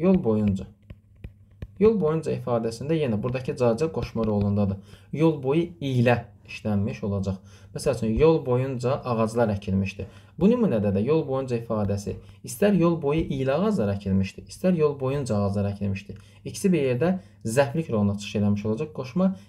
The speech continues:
yer zərfliyin ifadə vasitəsinin tərkibində işlənmiş olacaq. Bu qeyri-adi bir fantastik bir şey deyil.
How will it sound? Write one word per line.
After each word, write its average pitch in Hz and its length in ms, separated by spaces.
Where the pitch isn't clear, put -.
yer 156 220
zərfliyin 120 480
ifadə 120 320
vasitəsinin 123 400
tərkibində 113 560
işlənmiş 120 400
olacaq. 101 320
Bu 131 200
qeyri-adi 120 420
bir 120 100
fantastik 110 440
bir 101 180
şey 110 260
deyil. 104 280